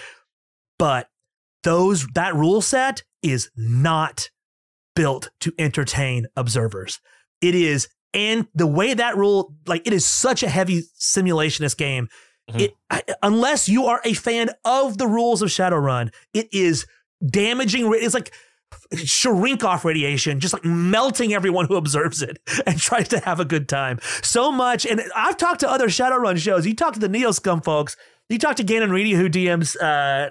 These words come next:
Speaker 1: Neoscum, and I'm sure, <laughs> you know, he agrees with, uh, Mike Rugnetta and I. Like, the,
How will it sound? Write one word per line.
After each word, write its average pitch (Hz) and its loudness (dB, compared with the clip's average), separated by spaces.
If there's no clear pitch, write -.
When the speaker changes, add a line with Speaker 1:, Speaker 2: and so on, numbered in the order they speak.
Speaker 1:
Neoscum, 190 2
and 151 -2
I'm 165 -2
sure, 151 -2
<laughs> - -8
you 214 0
know, 180 2
he 214 2
agrees 220 2
with, 185 2
uh, 175 -2
Mike 175 0
Rugnetta 180 2
and 170 0
I. 170 0
Like, 147 -2
the, 170 -8